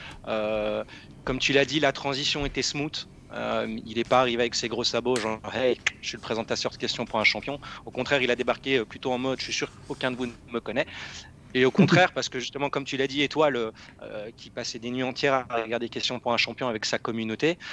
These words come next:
Speaker 1: euh, bah, c'est parti d'un tweet en fait. Euh, Samuel Etienne a vu le truc et comme tu l'as dit, euh, de manière hyper humaine et authentique, ça s'est passé. C'est-à-dire que, après j'en sais rien, mais c'est la belle histoire que tout le monde raconte. Samuel Etienne et, et Étoile, ben voilà, il y a un vrai match derrière, quoi.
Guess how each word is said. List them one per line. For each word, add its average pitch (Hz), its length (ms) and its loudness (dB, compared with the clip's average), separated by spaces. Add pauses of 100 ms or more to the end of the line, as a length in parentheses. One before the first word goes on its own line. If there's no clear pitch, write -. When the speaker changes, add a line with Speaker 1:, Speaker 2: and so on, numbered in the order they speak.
(180)
Speaker 1:
euh, 110 200 2
bah, 107 120 2
c'est 127 100 4
parti - 240 0
d'un 123 120 2
tweet 139 200 -6
en 107 80 -6
fait. 104 240 -10
Euh, 104 420 -4
Samuel 107 340 0
Etienne 113 200 0
a 107 80 2
vu 104 60 -4
le 104 80 -6
truc 143 280 4
et 123 60 4
comme 117 160 2
tu 113 140 0
l'as 113 100 4
dit, 131 200 4
euh, 113 80 6 (340)
de 120 80 4
manière 131 380 4
hyper 151 320 4
humaine 156 360 2 (320)
et 143 80 0
authentique, 151 580 -2
ça 131 120 -4
s'est 123 100 -4
passé. 120 300 -4
C'est-à-dire 113 260 -8
que, 110 280 -2 (380)
après 107 200 0
j'en 104 100 2
sais 127 140 4
rien, 131 120 6
mais 120 60 2
c'est 110 140 -2
la 107 80 -2
belle 110 100 -4
histoire - 240 -2
que - 80 -8
tout - 140 -10
le - 20 -12
monde 110 120 -2
raconte. 139 280 0 (360)
Samuel 123 280 2
Etienne 131 300 4
et, 120 100 2
et 123 220 -2
Étoile, 135 320 4
ben 110 120 -2
voilà, 139 180 4
il - 180 -4
y 120 40 -4
a 117 60 -2
un 123 40 -2
vrai 123 180 2
match 156 260 4
derrière, 139 400 -2
quoi. 101 160 -16